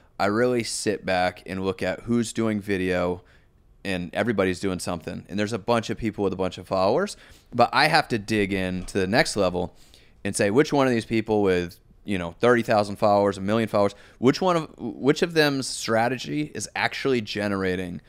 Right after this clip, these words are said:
business, which is a whole other conversation. And so you can take my work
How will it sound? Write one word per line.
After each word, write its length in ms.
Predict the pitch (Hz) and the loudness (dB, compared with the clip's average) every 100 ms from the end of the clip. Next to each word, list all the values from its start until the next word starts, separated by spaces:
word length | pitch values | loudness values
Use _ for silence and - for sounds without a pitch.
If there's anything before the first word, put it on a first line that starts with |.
| - _ _ | -20 _ _
business, 580 | 101 95 85 67 - - - - | -2 -2 -6 -8 -10 -10 -16 -10
which 180 | 110 107 | -4 0
is 120 | 113 | 2
a 100 | 104 | 0
whole 380 | 98 131 151 135 | 6 8 10 10
other 500 | 123 110 101 92 87 - _ _ | 8 6 4 2 0 -10 _ _
conversation. 880 | - 120 104 90 - 110 110 - 87 - | -2 0 0 -2 0 0 0 -4 -8 -8
And 180 | 98 95 | -8 -4
so 560 | - 107 101 95 90 - - | 2 2 4 0 -2 -12 -20
you 300 | 76 101 143 | -16 -4 -2
can 200 | 165 139 | -2 -4
take 400 | 131 113 104 - - _ _ | -2 -2 -4 -8 -20 _ _
my 280 | 98 107 113 | -2 0 2
work 500 | 101 95 92 - - | 0 0 -2 -4 -12